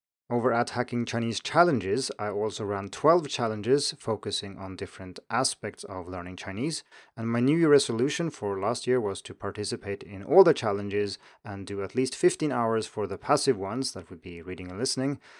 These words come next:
and at least seven hours for the active ones. And I succeeded with this for all challenges but one. There was a writing challenge that was rather badly timed with other things I was doing at the time. Overall, I think eleven out of twelve is a passing grade,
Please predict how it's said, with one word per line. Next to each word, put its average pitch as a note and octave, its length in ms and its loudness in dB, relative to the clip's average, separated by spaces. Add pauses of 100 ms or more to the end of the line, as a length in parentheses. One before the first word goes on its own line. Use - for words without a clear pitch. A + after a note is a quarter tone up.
(140)
and A2 400 -4
at A2+ 180 -8
least G#2+ 260 -4
seven E3 300 8
hours F#2+ 240 -2
for F#2+ 200 -10
the F2+ 100 -8
active G2+ 340 -6
ones. E2 360 -10 (240)
And B2 100 2
I D3+ 60 4
succeeded F3+ 480 4
with E3 180 2
this B2 220 2
for A#2 220 -6
all F#3 260 10
challenges A#2+ 500 -2
but G2 260 -6
one. F2+ 460 -4
There G2+ 120 -12
was G2+ 120 -4
a G#2 80 -4
writing C3 380 4
challenge A2 440 -4 (300)
that G#2+ 140 0
was G#2 180 2
rather C3 200 8
badly A2+ 340 2
timed G#2+ 320 -4
with F2 180 -10
other B2 240 0
things G2+ 460 -6
I F2 240 -8
was E2+ 200 -8
doing E2 300 -12
at E2 80 -14
the F#2 80 -10
time. F#2+ 320 -4 (500)
Overall, E3+ 400 10
I C3 100 4
think B2+ 220 -2
eleven B2+ 320 2
out B2 160 -2
of A#2+ 60 -2
twelve D3 340 2
is B2 200 -2
a A2+ 60 -6
passing A#2+ 400 -2
grade, C3+ 360 2